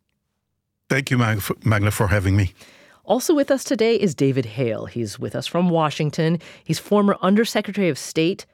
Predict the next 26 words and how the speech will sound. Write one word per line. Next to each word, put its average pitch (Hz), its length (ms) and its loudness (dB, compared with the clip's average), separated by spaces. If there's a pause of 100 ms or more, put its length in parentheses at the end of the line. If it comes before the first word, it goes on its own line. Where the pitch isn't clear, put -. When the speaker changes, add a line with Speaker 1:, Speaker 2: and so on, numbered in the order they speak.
(100)
Speaker 2:
Special 220 520 -2
Envoy 156 460 0
for 151 140 -4
Middle 127 260 -2
East - 160 -12
Peace, 190 340 -2 (340)
Deputy 180 400 2
Assistant 139 440 -4
Secretary 233 500 -2
of 196 80 -4
State, 208 260 0
and 180 160 0
former 262 460 0
ambassador 165 720 -2 (360)
to 208 120 0
Jordan 135 500 0
and 135 220 -2
Lebanon. 110 560 -6
He's - 220 -6
currently 143 260 -2
a 120 60 -2
fellow 139 300 -2
at 117 80 -8
the 123 80 -2
Wilson 151 360 0
Center 165 460 -2